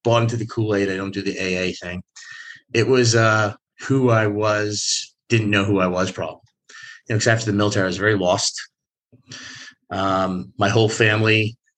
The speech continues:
a lot of my family, my father's a cop, but my whole family, which also says a lot, my whole family's in construction, masonry, carpentry, this, that, and the other thing. So I was always working with my hands and being around that, it just did not soothe my soul.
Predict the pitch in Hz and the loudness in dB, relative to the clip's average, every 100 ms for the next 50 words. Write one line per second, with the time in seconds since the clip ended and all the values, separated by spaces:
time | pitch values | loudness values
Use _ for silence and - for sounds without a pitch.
0 | _ - 180 143 101 90 85 85 101 139 | _ 0 2 4 0 -2 -10 -10 -4 0
1 | 113 85 - 85 - - 98 120 127 120 | 0 -2 -6 -6 -6 -10 -4 0 0 2
2 | 123 117 90 80 95 _ 82 82 104 98 | 4 4 2 -4 -10 _ -10 0 2 2
3 | 85 - 76 76 71 - - - 123 117 | -2 -4 -6 -8 -12 -12 -18 0 2 4
4 | 123 117 107 104 110 - 107 101 - 104 | 4 2 0 -2 -4 -2 0 0 -2 -2
5 | 95 92 - - - _ _ _ 98 101 | -4 -8 -20 -20 -20 _ _ _ -2 0
6 | 104 - 92 92 - 104 98 98 - 95 | 0 0 -4 -8 -4 -2 -2 -4 -4 -2
7 | 98 98 92 95 101 98 95 - - - | -2 -2 -4 -4 -6 -8 -12 -16 -18 -18
8 | - - _ _ - - 226 214 208 208 | -20 -20 _ _ -4 2 4 4 4 4
9 | 180 160 156 123 123 120 117 98 95 107 | 4 4 4 4 2 0 -6 -6 -4 -2
10 | 104 101 90 92 - - - - - _ | -2 -4 -6 -14 -16 -16 -16 -18 -20 _
11 | 151 147 135 131 127 131 127 123 123 117 | 0 2 4 2 4 2 2 0 -4 -4
12 | 117 - 107 104 110 113 - 113 104 101 | -4 -2 -2 0 -2 -2 -2 0 -2 -2
13 | 92 92 - 107 107 78 | -4 0 0 2 0 -2